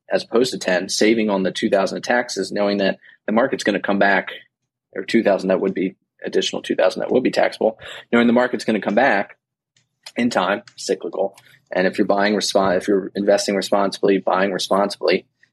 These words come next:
that's a great thing to do. Um, the other piece is tax loss harvesting. So offsetting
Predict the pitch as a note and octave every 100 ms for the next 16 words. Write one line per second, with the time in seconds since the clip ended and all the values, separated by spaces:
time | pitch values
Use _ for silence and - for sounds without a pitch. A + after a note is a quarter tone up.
0 | _ F#2+ F#2 F#2+ F#2+ - F#2+ - G#2 -
1 | - - - _ - _ - F2 F2 G2
2 | G#2+ A2+ B2+ A2+ G2+ - G#2+ - G2+ -
3 | G#2+ B2 - E3 E3+ _ _ - - -
4 | G#2 G2+ G2 G2 - G#2+ A#2 - A2+ A2
5 | G#2 G2